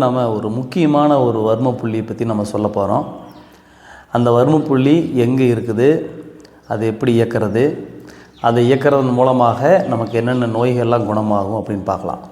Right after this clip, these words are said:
குறிப்பா அந்த வர்ம புள்ளி வந்து ஆபத்து காலங்கள்ல நமக்கு உதவக்கூடியது. எதுக்கு அப்படின்னு பார்த்தீங்கன்னா, இப்போ ஒருத்தர் வந்து சாக கிடக்கிறார், மரண தருவாயில் இருக்கிறார், அவருக்கு இந்த வர்மத்தை போட்டீங்கன்னா உடனே எந்திரிச்சிருவார். அப்படிப்பட்ட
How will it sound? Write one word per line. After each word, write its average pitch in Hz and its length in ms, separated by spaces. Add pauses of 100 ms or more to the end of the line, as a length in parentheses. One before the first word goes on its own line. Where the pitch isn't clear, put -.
(800)
குறிப்பா 165 400
அந்த 139 160
வர்ம 127 300
புள்ளி 120 240
வந்து 110 200 (280)
ஆபத்து 165 500
காலங்கள்ல 127 680 (160)
நமக்கு 113 260 (140)
உதவக்கூடியது. 107 720 (1120)
எதுக்கு 156 420
அப்படின்னு 135 240
பார்த்தீங்கன்னா, 117 400 (320)
இப்போ 139 200
ஒருத்தர் 131 280
வந்து 165 180 (140)
சாக 175 400
கிடக்கிறார், 127 420 (920)
மரண 143 380 (200)
தருவாயில் 151 400
இருக்கிறார், 113 360 (500)
அவருக்கு 160 420
இந்த 147 160
வர்மத்தை 147 400
போட்டீங்கன்னா 127 400 (120)
உடனே 117 240
எந்திரிச்சிருவார். 104 520 (540)
அப்படிப்பட்ட 123 440